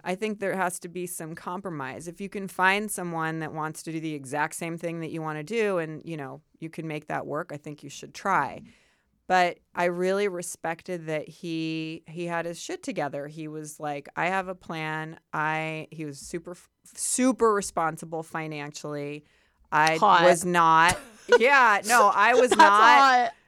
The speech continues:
Speaker 1: I was not. And he, and I didn't grow up around that. I told you we had
Speaker 2: Mm-hmm.
Speaker 1: like, a lot of instability, and it was like we either had it or we had nothing. And it was so stressful.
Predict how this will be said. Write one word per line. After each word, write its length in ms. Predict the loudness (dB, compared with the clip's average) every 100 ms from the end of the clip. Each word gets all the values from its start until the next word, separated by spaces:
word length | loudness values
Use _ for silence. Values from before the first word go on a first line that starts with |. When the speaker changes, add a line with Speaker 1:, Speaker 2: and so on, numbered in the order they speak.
| _
Speaker 1:
I 180 | 2 4
was 200 | 4 2
not. 460 | 2 4 6 6 6
And 180 | 2 0
he, 520 | 0 0 2 2 2
and 180 | 2 4
I 100 | 6
didn't 140 | 4
grow 240 | 4 6 6
up 160 | 6
around 320 | 4 4 4
that. 220 | 4 4 4
I 80 |
told 340 | -2 -4 -6 -2
you 180 | -2 0
we 120 | 0
had 80 | -2
Speaker 2:
Mm-hmm. 40 | -2
Speaker 1:
like, 180 | -6 -8
a 40 |
lot 340 | -8 0 2
of 80 | 0
instability, 920 | -4 -6 -8 -10 -6 -4 -4 -2 -2 -2
and 60 | -4
it 80 |
was 200 | -6 -10
like 180 | -8 -8
we 160 | -4 -4
either 160 | -4
had 280 | 0 6 6
it 100 | 6
or 40 | 4
we 80 |
had 80 | 2
nothing. 460 | 2 0 -2 -10 -10 _ _ -6
And 120 | -4
it 60 | -4
was 160 | -6
so 240 | -6 0 0
stressful. 840 | -2 -4 -4 -6 -4 0 0 -2